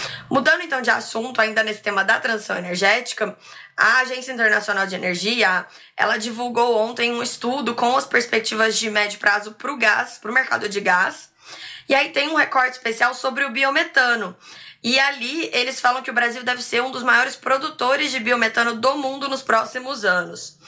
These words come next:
Esse estudo aponta que o mercado de biometano do Brasil, ele ainda tá no início, como nós sabemos, mas que o país deve se tornar o quinto maior produtor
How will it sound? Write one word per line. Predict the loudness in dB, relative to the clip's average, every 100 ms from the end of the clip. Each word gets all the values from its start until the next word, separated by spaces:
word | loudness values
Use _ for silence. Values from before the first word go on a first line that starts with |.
| -16 -14 -6
Esse | -2 0
estudo | 0 2 2
aponta | 2 4 2 2 -6
que | -6 0
o |
mercado | 0 2 0 -2
de |
biometano | 0 0 0 -2 -2
do |
Brasil, | 0 2 2
ele | 2
ainda | 2 2 0
tá | 0
no | -2
início, | -4 -4 -2
como | -2 0
nós | 0 2
sabemos, | 0 2 2 0 -2 -8 -12 -18 -16 2
mas | 4 4 0
que |
o | 0
país | 0 0
deve | 0 0
se | -2 -2
tornar | 0 4 2
o | 0
quinto | -8 -10 -6 2
maior | 4 2
produtor | -2 -6 -6 0 0 -2